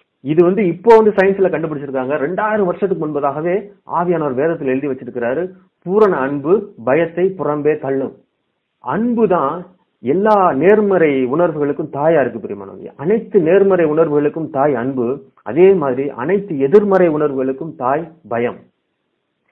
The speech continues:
சந்தேகம், கவலை, கசப்பு, வெறுப்பு, பொறாமை, இச்சை, இப்படியே நீங்க ஒரு பெரிய list போட்டுக்கிட்டே போலாம். இந்த அத்தனை லிஸ்டும் பயம் அப்படிங்கிற ஒரு உணர்வுக்குள்ள அடக்கம், பிரியமானவர்களே. அதே மாதிரி அன்பு,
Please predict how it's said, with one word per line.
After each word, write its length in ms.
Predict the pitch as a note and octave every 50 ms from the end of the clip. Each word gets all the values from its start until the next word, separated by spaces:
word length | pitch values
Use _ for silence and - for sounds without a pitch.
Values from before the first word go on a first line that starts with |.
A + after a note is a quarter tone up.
| _ _ _
சந்தேகம், 720 | - - C3 C3+ D3+ D#3+ E3+ D#3 B2+ B2+ A#2+ A2 G#2 - - _
கவலை, 420 | - - A2 B2+ D3 D#3+ D#3 C3+ A2 G#2+ G2 - - - _ _
கசப்பு, 640 | - B2 - - F#3 E3 - - - B2+ A#2 A2 G#2 G#2+ G#2+ G2+
வெறுப்பு, 600 | A2 C3+ E3 F3 E3+ - - - A2+ G#2+ - - - -
பொறாமை, 480 | - A#2+ C3+ D#3 D#3+ D#3+ C#3+ B2 A2 G2+ G2 G#2 - A#2+
இச்சை, 480 | B2+ C3+ C3 _ - - C#3+ A2+ G2+ - - _ _ _ _
இப்படியே 300 | - G#2+ G#2 C#3+ E3+ G3
நீங்க 140 | G3 F3+ D3
ஒரு 100 | C3 -
பெரிய 320 | - C3+ D3+ F3 G3 G#3+
list 220 | F#3+ E3+ D#3+ - - F3
போட்டுக்கிட்டே 360 | D#3+ D#3 D3+ C#3 C#3 F#3 F#3+ F#3+
போலாம். 280 | D3 C#3+ C3 A#2 - - _ _ _ _ _ _
இந்த 180 | - B2 G#2+
அத்தனை 720 | F2+ A2+ B2+ - - _ - - G#3+ A3 A3+ A3 G3 D#3
லிஸ்டும் 560 | C#3+ C#3+ - - - E3 C3+ B2+ C3+ E3 F3+ F3+ - _ _ _ -
பயம் 540 | A2 G#2+ A#2+ C#3 D#3+ F#3+ G#3+ G#3+ G3+ -
அப்படிங்கிற 460 | - C3 C3 C#3 C#3+ C#3 C#3+ C3+ B2+ B2+
ஒரு 300 | C#3+ E3 F3+ D#3+ D3 D#3+
உணர்வுக்குள்ள 380 | F3+ F3+ E3+ E3 D3 B2+ D3+
அடக்கம், 460 | C#3+ B2 A2+ B2+ C3 C3 - C#3 B2+
பிரியமானவர்களே. 520 | A2+ A2 G#2+ G2 G2 F#2+ F#2+ F#2+ F#2 - - _ _ _ _ _ _ _ -
அதே 260 | - A#2 C#3 F#3+ G3
மாதிரி 320 | F#3 E3 D3 C#3+ C3+ C#3
அன்பு, 640 | C3+ - A#2+ C#3 D3+ E3 E3 D3 D3+ D3 D3+ D3+